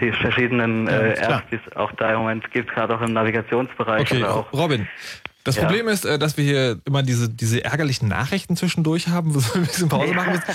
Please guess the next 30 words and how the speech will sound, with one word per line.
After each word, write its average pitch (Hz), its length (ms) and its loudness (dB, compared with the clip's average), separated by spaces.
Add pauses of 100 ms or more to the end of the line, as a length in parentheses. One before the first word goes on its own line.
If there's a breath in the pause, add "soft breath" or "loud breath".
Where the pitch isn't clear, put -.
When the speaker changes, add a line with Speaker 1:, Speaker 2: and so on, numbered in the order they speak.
Speaker 1:
<laughs> - 200 -8
Speaker 3:
Tatsächlich, 202 460 0
Speaker 1:
Ja, - 60 0
klar. 185 100 2
Speaker 3:
äh, - 40 -2
tatsächlich 190 300 0
ist 214 120 -2
es 190 120 -2
so, 190 180 2
dass, 160 260 -2
äh, 135 180 0
dass 139 200 -2
wir 151 60 0
über 143 140 2
dieses 123 300 0
Thema, 208 440 0
also 131 380 0
welche 196 480 0
technischen 180 460 0
Geräte 143 360 0
gibt 160 300 -4
es - 200 -2
heute 196 280 0
schon, 196 240 0
die 160 60 2
möglicherweise 151 500 0
sowas 131 280 0
Ähnliches 147 380 0
sind 139 240 2
wie, 123 360 2